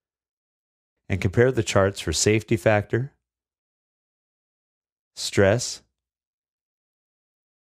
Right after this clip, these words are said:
displacement, and on all of them we see that the behavior of the material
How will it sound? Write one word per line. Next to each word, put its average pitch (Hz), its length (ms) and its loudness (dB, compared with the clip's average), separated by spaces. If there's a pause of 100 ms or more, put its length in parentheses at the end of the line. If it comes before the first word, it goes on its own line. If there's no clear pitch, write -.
(160)
displacement, 98 720 -2 (1500)
and 113 160 -2
on 113 200 2
all 156 280 2
of 110 120 -4
them 87 240 -2
we 92 100 0
see 139 220 0
that 131 220 -2
the 104 60 -6
behavior 110 540 0
of 139 120 -2
the 131 60 -6
material 104 640 0